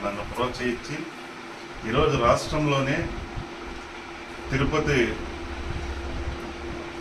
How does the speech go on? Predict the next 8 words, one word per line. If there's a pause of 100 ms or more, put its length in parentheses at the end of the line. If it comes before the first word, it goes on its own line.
(200)
తిరుపతి
రెడ్
శాండిల్‌కి
సంబంధించి (560)
పీపీ
పోస్ట్
రావడం
అంటే